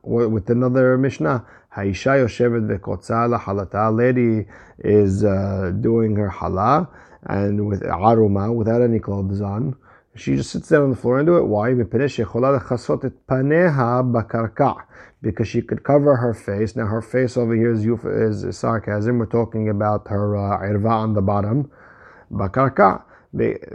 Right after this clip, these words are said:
אבל לא האיש, but a person can't do it. Now you see that a lady can cover herself.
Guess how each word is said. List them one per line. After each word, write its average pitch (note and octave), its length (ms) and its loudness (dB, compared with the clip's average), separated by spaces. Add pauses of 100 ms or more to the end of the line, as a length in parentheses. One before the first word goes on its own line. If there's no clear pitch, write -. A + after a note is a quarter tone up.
אבל A2 480 2
לא G#2 260 2
האיש, C3+ 460 0
but G#2+ 160 -4
a G2+ 60 -4
person G2+ 400 -4
can't F3 260 0
do C#3+ 160 2
it. F#2+ 140 -4 (400)
Now F#2+ 320 -4
you G#2+ 140 -4
see C#3 240 0
that A#2 140 2
a G2+ 100 -2
lady B2 600 2 (100)
can A2+ 200 -2
cover D3 400 2
herself. G#2+ 720 -4